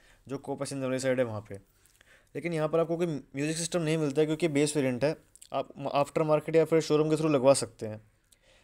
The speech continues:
जो स्टीयरिंग मिलता है, ये आपको फ्लैट बॉटम मिलता है और ये टिल्ट एडजस्टेबल है, जो कि अच्छी बात है काफ़ी। बाकी आपको एसी वेंट्स मिलते हैं यहाँ पर, उसके बीच में हैजार्ड लाइट का बटन मिलता है,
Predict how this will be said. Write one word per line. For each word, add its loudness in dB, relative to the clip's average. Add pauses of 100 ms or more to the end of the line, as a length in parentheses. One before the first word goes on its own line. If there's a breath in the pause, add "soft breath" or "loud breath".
(140 soft breath)
जो -8
स्टीयरिंग -2
मिलता 4
है, 6
ये 6
आपको 4
फ्लैट 4
बॉटम 4
मिलता 4
है 6 (380)
और 0
ये 2
टिल्ट -2
एडजस्टेबल 2
है, 6
जो 2
कि -2
अच्छी -2
बात 2
है -2
काफ़ी। -4 (880)
बाकी 0
आपको 2
एसी 4
वेंट्स 2
मिलते 2
हैं 4
यहाँ 2
पर, 2 (260)
उसके -6
बीच 0
में -2
हैजार्ड 6
लाइट 4
का 4
बटन 2
मिलता 0
है, 0